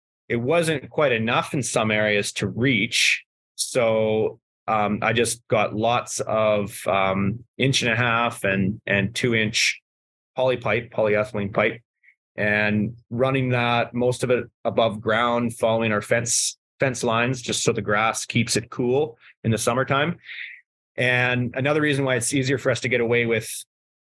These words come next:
with above ground water systems, even with black pipe, is because we have a gravity system. It doesn't cost us anything,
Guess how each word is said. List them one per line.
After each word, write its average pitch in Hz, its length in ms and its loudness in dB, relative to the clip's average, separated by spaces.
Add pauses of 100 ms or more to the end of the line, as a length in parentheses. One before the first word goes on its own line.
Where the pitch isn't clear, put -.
(120)
with 110 160 2
above 117 460 0
ground 110 320 0
water 113 260 2
systems, 104 460 0
even 104 180 2
with 101 140 -2
black 101 340 -2
pipe, 104 220 2
is 92 100 -2
because 131 880 -2 (540)
we 123 100 2
have 117 80 0
a 101 60 -8
gravity 110 300 0
system. 107 500 0 (160)
It 113 100 -6
doesn't 127 280 2
cost - 420 -2
us - 200 -4
anything, 107 720 0